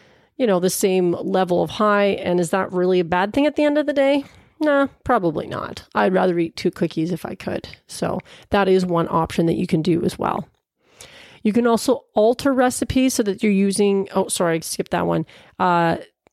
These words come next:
the next one, the next suggestion is to strain your weed butter well after you infuse it. So by making sure that you're removing as much plant matter as you can, it will help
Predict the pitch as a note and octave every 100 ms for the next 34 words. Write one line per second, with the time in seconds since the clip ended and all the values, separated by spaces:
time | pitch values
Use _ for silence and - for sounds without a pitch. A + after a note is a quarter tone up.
0 | _ F3+ G3+ G#3 - - - F3+ E3+ E3+
1 | F#3 F#3 F3+ - - G3 G3 E3+ F#3 F#3
2 | - F3 E3+ E3+ F#3+ - - G3 G3+ A#3
3 | A#3+ F#3+ F#3+ E3+ E3+ E3 E3 - E3 F3
4 | E3+ F3 - F3+ F#3+ F#3 F3 E3 D#3 -
5 | F3 E3 - - _ _ _ _ - -
6 | - G#3 G#3+ A3 A3 A#3+ - B3+ A#3 A#3
7 | A3 G3+ F#3+ G#3 G#3 G3 - G3+ - -
8 | G3 G3+ A3+ G3+ G3+ G#3 F3+ F3+ - D4
9 | C#4 G3+ E3+ E3+ F3+ - G3 -